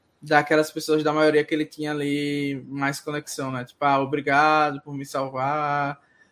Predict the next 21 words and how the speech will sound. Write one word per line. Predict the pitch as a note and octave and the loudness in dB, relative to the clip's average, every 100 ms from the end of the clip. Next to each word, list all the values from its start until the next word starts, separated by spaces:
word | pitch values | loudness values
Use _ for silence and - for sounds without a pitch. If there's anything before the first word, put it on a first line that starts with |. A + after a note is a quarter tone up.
| _ - | _ -8
por | C#3+ C#3 | -6 -6
fazer | - C#3+ C#3 | 0 0 0
eu | C3+ | -4
não | C#3 | -6
precisar | C#3+ C#3+ C#3+ C3+ | -6 -6 -4 -2
usar | C3+ C#3 C3 | -2 -6 -6
o | B2+ | -2
ídolo." | C3+ C#3+ C#3 C#3 | 0 0 -4 -8
Então, | C#3 C#3 C#3 C#3 C#3 - _ _ _ _ _ _ _ | -8 -4 -4 -6 -10 -16 _ _ _ _ _ _ _
pelo | C#3+ | -2
menos | C#3+ D3 | 0 4
ele | D#3 | 4
não | D3+ D3+ | 4 -2
colocou | D#3+ E3 D#3+ D#3 D3+ D3 D#3 D#3 D3+ D3 C3+ - | 2 4 4 2 2 4 6 6 4 2 -2 -8
como | - D3 | -12 -6
se | |
fosse | D#3+ C#3+ | -4 -2
uma | D3 | -2
jogada | D#3 C#3+ D3 D3 | 0 0 0 0
dele, | C3+ B2 A#2+ A#2+ | -2 -4 -4 -6
né? | A#2+ B2 | -8 -8